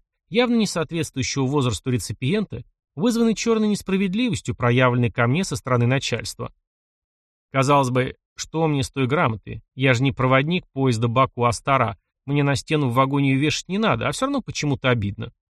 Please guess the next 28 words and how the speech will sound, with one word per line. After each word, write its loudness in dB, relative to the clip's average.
Да 0
и 4
грамот 2
как -4
таковой 0
нет, 0
только -6
благодарность 2
от -8
командира 0
части -4
с 0
занесением 0
в 0
личное -2
дело. -4
Зато -2
публичное, 0
при -6
торжественном -2
построении -2
с -6
пожеванием 2
верхней -2
конечности -2
лично -2
Пал -2
Палычем. -6